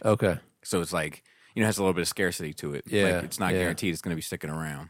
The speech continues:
Speaker 2: you know?
Speaker 1: That's not a bad idea.
Speaker 2: Yeah, yeah, yeah. It's, and it seems to be working well.
Speaker 1: Gotcha. Gotcha. You heard it here first, folks.
Speaker 2: <laughs> Yeah, yeah, yeah. Um,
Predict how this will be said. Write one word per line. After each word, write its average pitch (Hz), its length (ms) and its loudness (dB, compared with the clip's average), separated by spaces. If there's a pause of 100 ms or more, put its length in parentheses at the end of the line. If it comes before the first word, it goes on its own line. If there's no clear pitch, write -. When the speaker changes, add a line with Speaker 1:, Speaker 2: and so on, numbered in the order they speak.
Speaker 2:
you 92 100 -6
know? 82 60 -2
Speaker 1:
That's 82 160 0
not 98 120 2
a 87 40 -4
bad 85 160 -2
idea. 82 340 -4
Speaker 2:
Yeah, 110 260 4
yeah, 120 160 4
yeah. 120 180 4
It's, 98 180 0
and 123 140 0
it 117 40 0
seems 147 380 2
to - 80 -6
be 98 340 -2 (240)
working 87 460 0
well. 78 260 -4
Speaker 1:
Gotcha. 87 380 0 (360)
Gotcha. 87 360 -2 (1080)
You - 120 -10
heard 95 160 0
it 104 60 -2
here 98 320 -2
first, - 340 -6
folks. - 440 -8
Speaker 2:
<laughs> - 240 -6 (140)
Yeah, 117 340 0
yeah, 85 220 -8 (1800)
yeah. 98 280 0
Um, 85 280 -6